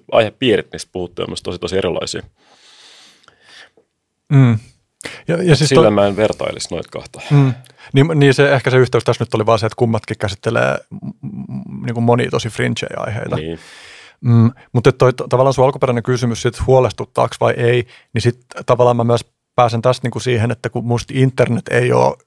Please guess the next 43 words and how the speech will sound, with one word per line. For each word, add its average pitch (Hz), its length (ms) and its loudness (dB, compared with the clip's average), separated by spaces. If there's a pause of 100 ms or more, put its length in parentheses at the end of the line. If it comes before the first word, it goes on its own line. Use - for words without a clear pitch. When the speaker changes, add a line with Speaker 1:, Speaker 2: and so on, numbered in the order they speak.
(200)
Speaker 2:
niinku, 131 400 -6 (120)
tai 123 100 2
mun 131 160 4
on 117 80 2
vaikea 120 340 2
hahmottaa, 113 460 -2
että - 120 -8
se 123 60 -2
olisi, 127 160 -4
niinku, 123 200 -6
hyvä 120 240 2
tai - 160 0
huono 123 300 0
juttu, - 380 -6
että 131 140 -4
se 120 80 2
nyt - 160 0
on 123 100 2
vaan 127 140 4
realiteetti, 131 560 0
jonka 120 180 -6
kanssa 127 160 -2
me 120 180 -4
eletään, 123 480 -2 (480)
ja, 113 260 2
ja 113 80 -2
sit 101 120 -6
siinä 117 200 0
on 110 60 4
hyviä 120 220 2
puolia 117 400 0 (160)
ja 117 140 -4
huonoja 120 320 0
puolia. - 360 -8 (300)
Ja 120 60 2
esimerkiksi, 113 440 0
niinku, 123 400 0 (260)
vaikka 123 240 -2
kuvalaudat, 113 600 0 (380)
niin 123 140 -4
ei 120 100 0
ne 117 80 2
oo 120 120 2